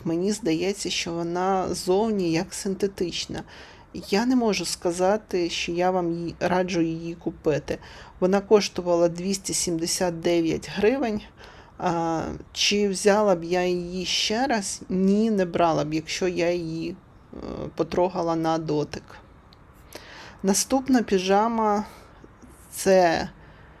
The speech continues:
е, блакитного кольору. Вона трошки меншого розміру, тому що зимова дев'яносто восьмого, ця піжама дев'яносто другого розміру.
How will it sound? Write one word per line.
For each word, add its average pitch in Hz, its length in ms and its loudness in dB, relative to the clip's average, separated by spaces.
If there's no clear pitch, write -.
е, 165 300 0
блакитного 165 680 0
кольору. 262 540 4
Вона 185 340 2
трошки 175 500 0
меншого 220 520 -2
розміру, 254 460 0
тому 175 260 -6
що - 240 -2
зимова 170 440 2
дев'яносто 165 640 0
восьмого, 220 580 0
ця 180 440 -2
піжама 165 460 -4
дев'яносто 160 840 -2
другого 165 540 -2
розміру. 269 480 -2